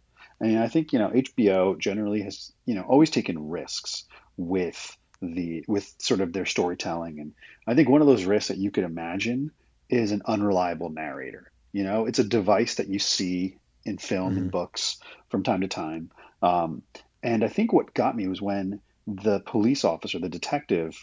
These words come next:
Speaker 1: um, played by that dude I've definitely seen in other movies and stuff, um, with the
Speaker 2: Yep.
Speaker 1: beard. Um,
Speaker 2: He's,
Speaker 1: uh,
Speaker 2: let's
Speaker 1: let's see,
Speaker 2: call him
Speaker 1: actually,
Speaker 2: the dude and other stuff.
Speaker 1: Yeah, his name is uh, Detective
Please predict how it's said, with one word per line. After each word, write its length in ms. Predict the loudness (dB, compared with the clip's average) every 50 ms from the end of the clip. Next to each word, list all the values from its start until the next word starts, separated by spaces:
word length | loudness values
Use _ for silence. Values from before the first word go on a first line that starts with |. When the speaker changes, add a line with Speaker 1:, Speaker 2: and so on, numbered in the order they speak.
| -20 _ _ _ _ _ _ -10 -8
Speaker 1:
um, 180 | -6 -6 -6
played 220 | -2 0 0 4 4
by 120 | 4 4
that 200 | 4 2 -2 2
dude 200 | 4 4 4 4
I've 140 | 2 0 0
definitely 260 | -2 0 0 -2 -4
seen 160 | -2 -2 -2 -2
in 100 | -2 -4
other 180 | -6 -6 -6
movies 340 | -4 -2 -2 -2 -2 -4 -4
and 100 | -8 -10
stuff, 360 | -4 -4 -2 -2 -4 -6 -10 _ _ -20 -20 _ _ -8
um, 180 | -6 -4 -4 -4
with 80 | -4 -6
the 80 | -6 -4
Speaker 2:
Yep. 60 | 0
Speaker 1:
beard. 380 | 0 0 2 0 -2 -6 -10 _ _ _ _ _ _ -8
Um, 460 | -6 -4 -4 -4 -4 -6 -8 -10 -12 -14 _ _ _ _
Speaker 2:
He's, 80 | -20 -20 _ _ _ _ -10
Speaker 1:
uh, 60 | -6 -4 -2 -2
Speaker 2:
let's 80 | -2 -4
Speaker 1:
let's 120 | -4 -2 0
see, 60 | 0
Speaker 2:
call 100 | 2 4
him 100 | 4 4
Speaker 1:
actually, 60 | 4 2
Speaker 2:
the 60 | 2
dude 220 | -2 -2 -2 -2
and 100 | -2 -4
other 220 | -4 -4 -4 -6 -8
stuff. 260 | -8 -10 -12 -14 -14 -16 _ _ _ _ 0
Speaker 1:
Yeah, 220 | 4 4 6 4 4
his 260 | 4 4 4 4 4
name 340 | 4 6 6 6 6 4 0
is 600 | -2 -2 0 0 2 0 0 0 -2 -4 -6 -8 _ _ _ _ _ _ _ _ -6
uh, 680 | -4 -2 -2 0 0 0 0 0 0 -2 -2 -4 -6 -8 -10 -14 -20 _ _ _ _ _ _ _ _ _ _ _ _ _ _ _ -14
Detective 1080 | -8 -8 -8 -6 0 2 2 2 2 _ _ -2 2 2 4 6 6 6 4 4 2